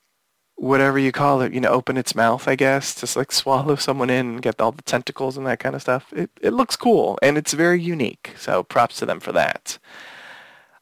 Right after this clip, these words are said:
All right, now it's time for the M V P, the most valuable player. State which character impressed you throughout the episode and why. Once a character has been chosen, they cannot be selected again, so choose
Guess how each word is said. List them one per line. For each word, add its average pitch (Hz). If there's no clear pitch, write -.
All 185
right, 107
now 151
it's 151
time 147
for 131
the 123
M 117
V 135
P, 120
the 143
most 107
valuable 95
player. 143
State -
which -
character 117
impressed 113
you 117
throughout 98
the 107
episode -
and 82
why. 139
Once -
a -
character -
has -
been -
chosen, 160
they 95
cannot 104
be -
selected -
again, 143
so -
choose -